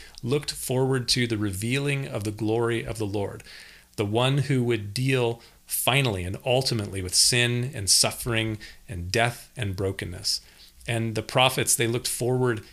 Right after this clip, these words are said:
in hope to the advent of the King of Kings and the kingdom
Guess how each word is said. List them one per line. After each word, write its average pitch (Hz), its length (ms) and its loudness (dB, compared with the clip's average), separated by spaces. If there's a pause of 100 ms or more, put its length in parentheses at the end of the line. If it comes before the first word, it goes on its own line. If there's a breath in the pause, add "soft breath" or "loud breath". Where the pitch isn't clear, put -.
(200 loud breath)
in 117 160 2
hope 113 420 0
to 110 240 2
the 104 200 -2
advent 117 520 0
of 104 140 -6
the 101 80 -2
King 123 560 2
of 110 180 -4
Kings 131 500 2 (480 loud breath)
and 113 200 0
the 107 60 -2
kingdom 107 600 0